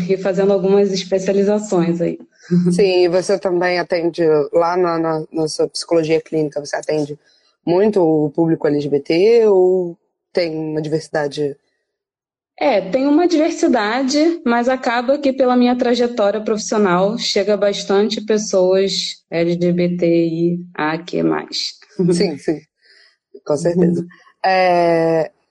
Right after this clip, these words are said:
Speaker 2: on-, ontem não, desculpa, no dia vinte e oito foi o dia do orgulho.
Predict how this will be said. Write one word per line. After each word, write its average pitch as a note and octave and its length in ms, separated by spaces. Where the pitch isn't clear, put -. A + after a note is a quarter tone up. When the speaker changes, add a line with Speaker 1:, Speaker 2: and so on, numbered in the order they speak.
Speaker 2:
on-, C4 440
ontem G3 280
não, D3+ 160
desculpa, D#3 360
no E3 100
dia G3+ 160
vinte C4+ 220
e A3+ 80
oito G#3 360
foi F#3 640
o G#3+ 120
dia F#3+ 360
do G3+ 240
orgulho. F#3 680